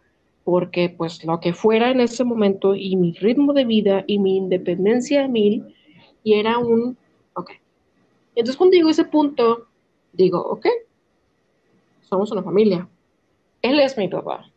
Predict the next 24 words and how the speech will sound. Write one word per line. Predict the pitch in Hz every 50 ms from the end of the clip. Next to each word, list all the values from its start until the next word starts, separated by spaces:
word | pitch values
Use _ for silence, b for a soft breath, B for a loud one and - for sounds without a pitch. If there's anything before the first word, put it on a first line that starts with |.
| _ _ _ _ _ _ _ _ _ _ _ _ _ _ _ _ _ _ _ _ _ _ _ -
Y | - 269 262 254 262 269 269 - -
ante | 254 254 247 226 233 226
todo, | 220 220 220
es | 220 226 240 226
como | - 269 269 269
que | - 196
sí, | 202 - 247 220 - - -
o | 202 202
sea, | - 196 202
sí | 202 - - 180 180
es | 185 208
mi | 208 214
padrastro, | 214 - 262 - - - 220 220 _ - - - 208
sí | 214 - - 175
no | 170 165 -
tenemos | - 226 214 214 220
los | 220
mismos | 226 214 202 202 -
apellidos, | 220 226 240 214 196 190 190 185 180 185 185 -
pero, | - 196 180 180 180 180 _ _ _ _ _ _ _
pues, | - - 170 147
es | 170
mi | 175 180
papá, | - - - 294 349 370